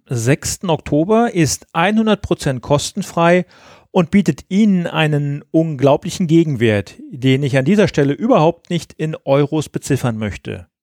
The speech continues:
Seien Sie bei diesem einmaligen Angebot dabei. Wir freuen uns, wenn Sie unser Gast sind. Zur Anmeldung besuchen Sie bitte meine Webseite w w w punkt thomas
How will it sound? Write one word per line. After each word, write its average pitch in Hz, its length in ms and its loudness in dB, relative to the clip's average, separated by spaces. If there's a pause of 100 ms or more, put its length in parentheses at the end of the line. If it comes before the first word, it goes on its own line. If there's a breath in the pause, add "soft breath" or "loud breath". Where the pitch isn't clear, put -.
(720 soft breath)
Seien 202 360 0
Sie 196 200 0
bei 165 220 2
diesem 131 480 -4
einmaligen 165 880 0
Angebot 143 600 -2
dabei. 123 580 0 (600)
Wir 135 200 0
freuen 233 380 2
uns, 196 440 -4
wenn 143 160 -4
Sie 139 320 -2
unser 240 340 0
Gast 151 340 -2
sind. 135 440 -6 (400)
Zur 143 240 -2
Anmeldung 156 680 2
besuchen 131 380 0
Sie 131 100 -2
bitte 135 300 0
meine 120 420 -2
Webseite 165 800 0 (380 soft breath)
w 131 320 2
w 220 140 4
w 165 220 4
punkt 143 600 -4 (160)
thomas 180 680 0